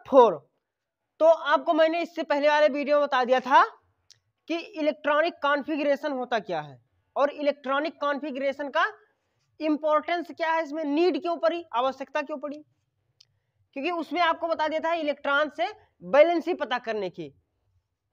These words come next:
जैसे जो इलेक्ट्रॉनिक कॉन्फ़िगरेशन था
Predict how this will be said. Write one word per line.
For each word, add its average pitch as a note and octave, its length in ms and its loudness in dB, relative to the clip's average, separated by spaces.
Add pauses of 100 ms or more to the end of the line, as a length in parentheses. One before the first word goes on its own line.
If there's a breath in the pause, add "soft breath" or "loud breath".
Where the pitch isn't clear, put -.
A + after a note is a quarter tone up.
(1000)
जैसे A3 160 -6
जो D#4+ 120 -4
इलेक्ट्रॉनिक B3+ 680 -2
कॉन्फ़िगरेशन A#3 760 -4
था A#3 500 -2